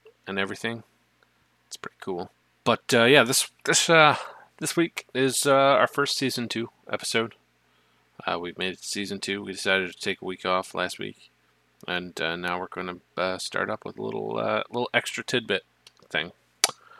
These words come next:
<sighs> This week is The Big Lebowski's, um, "Is Donnie just a figment of Walter's shell-shocked imagination?"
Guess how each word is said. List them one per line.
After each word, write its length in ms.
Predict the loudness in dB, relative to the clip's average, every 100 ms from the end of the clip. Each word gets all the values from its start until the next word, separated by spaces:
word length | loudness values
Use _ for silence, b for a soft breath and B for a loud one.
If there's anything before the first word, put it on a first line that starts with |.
| B B B B B B B B B B B
<sighs> 60 | B B B B B B B B B
This 260 | 4 4
week 560 | 0 -2 -4 -6 -8 -8 -6
is 1300 | -2 0 2 0 0 -2 -6 -14 -18 -16 -8 -8 -8 _ _
The 80 | -14 -8
Big 140 | -6
Lebowski's, 1200 | -4 0 2 2 0 -4 -6 -6 -6 -4 -4 -4 -8 _ -8
um, 420 | -6 -6 -10 -18 _ -14 -4
"Is 260 | 0 0
Donnie 460 | 0 0 0 0 -2
just 240 | -4 -6
a 40 | -6
figment 460 | -6 -6 -4 -8 -8
of 180 | -8
Walter's 460 | -4 -4 -4 -6 -4
shell-shocked 840 | -4 -2 -2 -2 0 4 4 2 -10
imagination?" 880 | -6 -6 -4 -6 -6 -6 -10 -14